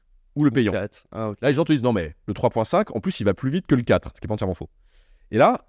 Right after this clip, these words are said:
Speaker 1: est-ce que tu connais, parce que c'est complètement dingue, l'écart entre chat G P T trois point cinq et chat G P T quatre ?
Speaker 2: L'écart sur quel
Speaker 1: L'écart de
Speaker 2: rapport ?
Speaker 1: performance et de puissance.
Speaker 2: Je crois que le quatre, c'est la, c'est le vocal, non, qui te met en plus ?
Speaker 1: Alors,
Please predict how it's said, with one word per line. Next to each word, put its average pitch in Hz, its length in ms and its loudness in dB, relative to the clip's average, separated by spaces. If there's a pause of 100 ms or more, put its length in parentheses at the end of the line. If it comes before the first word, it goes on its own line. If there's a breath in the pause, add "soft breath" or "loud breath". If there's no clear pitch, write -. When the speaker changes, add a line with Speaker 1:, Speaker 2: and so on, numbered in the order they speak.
(100)
Speaker 1:
est-ce - 100 -4
que 190 60 -2
tu - 120 -6
connais, 151 460 0
parce - 100 -20
que - 100 -18
c'est - 80 -16
complètement 101 320 -4
dingue, 113 420 2 (160)
l'écart 110 680 0 (120)
entre 98 280 -4
chat 175 200 0
G 147 100 -2
P 147 140 -4
T 110 120 -2
trois 123 200 -2
point 120 160 -2
cinq 180 240 -4
et 127 60 0
chat 139 120 -2
G 113 100 -2
P 107 100 -4
T 98 120 -6
quatre ? - 340 -10 (160)
Speaker 2:
L'écart 117 420 -2
sur - 180 -16
quel 110 100 -4
Speaker 1:
L'écart 117 220 0
de 107 40 -2
Speaker 2:
rapport ? 107 140 -6
Speaker 1:
performance 147 460 -2
et 120 40 -6
de - 40 -14
puissance. - 440 -10 (100)
Speaker 2:
Je - 120 -14
crois 117 160 -2
que 117 80 -4
le 113 80 0
quatre, 113 240 0
c'est 117 120 -4
la, 101 520 0 (140)
c'est - 180 -8
le 104 100 -4
vocal, 151 380 -2
non, 165 240 -4
qui 151 160 -10
te - 100 -8
met 147 120 -2
en 147 100 -6
plus ? 170 360 -4
Speaker 1:
Alors, 101 240 0